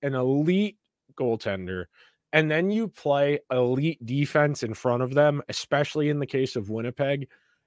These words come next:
you are raising the ceiling of what a great goalie can already do. Because when they know they don't have to be perfect, they're a little more at ease, they're a little more comfortable.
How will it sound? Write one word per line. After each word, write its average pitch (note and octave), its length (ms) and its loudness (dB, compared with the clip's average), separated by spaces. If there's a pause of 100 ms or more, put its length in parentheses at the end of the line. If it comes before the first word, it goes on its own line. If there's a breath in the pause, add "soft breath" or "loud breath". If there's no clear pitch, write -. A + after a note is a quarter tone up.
you F3 280 4
are G#3 200 10
raising D3+ 720 4
the C3+ 100 -2
ceiling B2+ 560 0
of A2 140 -4
what C3 240 2
a A#2+ 140 -6
great A#2 500 -2
goalie G#2+ 380 -4
can G#2+ 180 -6 (100)
already G#2 500 -2
do. F#2 360 -12 (320 soft breath)
Because C#3+ 320 2
when D3+ 200 2
they F3 240 8
know G3 360 10
they D3+ 160 8
don't D#3 160 4
have D3 180 -2
to C#3+ 60 -8
be B2 120 -6
perfect, F#3+ 720 2 (100)
they're A2 140 -2
a G2+ 40 -4
little A2+ 200 0
more A2+ 220 -2
at G#2+ 100 -4
ease, E3+ 560 -2
they're A2 140 0
a G#2 60 -2
little G#2+ 200 -4
more F#2+ 160 -6
comfortable. D#3+ 760 0